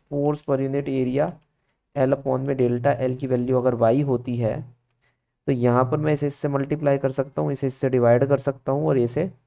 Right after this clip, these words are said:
मल्टीप्लाई, तो ये आ जाएगी one by two Y A delta L का whole square upon में L, ये आंसर आएगा। तो one by two Y की वैल्यू कितनी है? टू into ten to the power eleven।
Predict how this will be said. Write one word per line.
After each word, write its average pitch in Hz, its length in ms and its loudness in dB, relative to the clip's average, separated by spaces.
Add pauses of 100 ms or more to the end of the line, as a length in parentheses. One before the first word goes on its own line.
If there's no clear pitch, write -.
(140)
मल्टीप्लाई, 113 420 -4
तो 135 100 -2
ये 147 140 4
आ 117 120 6
जाएगी 101 380 -6 (1000)
one 135 220 0
by 151 240 6
two 156 80 -2 (160)
Y 131 360 -2 (1300)
A 135 140 6 (1040)
delta 127 440 2 (140)
L 127 140 0
का 135 180 0
whole 127 220 0
square 131 340 0
upon 120 260 -4
में 120 120 -2
L, 110 300 0 (420)
ये 135 140 2
आंसर 123 360 0
आएगा। - 320 -10 (1160)
तो 127 100 -2
one 127 260 2
by 151 80 8 (120)
two 139 140 -4 (400)
Y 117 220 6
की 143 60 -2
वैल्यू 135 260 0
कितनी 135 220 -6
है? 143 80 -2
टू 139 180 -2
into 131 220 -4
ten 120 140 -2
to 123 80 -4
the 123 80 -6
power 127 200 6 (320)
eleven। 113 480 0